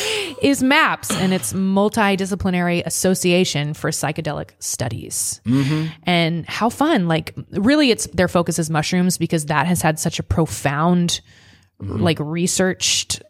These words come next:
Speaker 1: um, effect on people's well-being, like, especially P T S D folks.
Speaker 2: It's huge, huge in that. And also people who do microdosing.
Speaker 1: Yeah.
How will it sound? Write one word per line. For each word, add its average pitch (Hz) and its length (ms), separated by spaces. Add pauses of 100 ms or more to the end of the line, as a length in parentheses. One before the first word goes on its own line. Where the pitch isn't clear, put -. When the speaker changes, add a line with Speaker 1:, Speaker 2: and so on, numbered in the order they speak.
Speaker 1:
um, 147 560 (400)
effect - 520
on 156 180
people's 156 460
well-being, 165 640 (100)
like, 151 260
especially - 400
P 190 200
T 175 180
S - 140
D 214 160
folks. - 560
Speaker 2:
It's - 360
huge, 123 640
huge 156 340
in 170 100
that. 165 240
And 120 120
also 123 400
people 127 340
who 110 140
do 101 140
microdosing. 139 680 (200)
Speaker 1:
Yeah. 175 160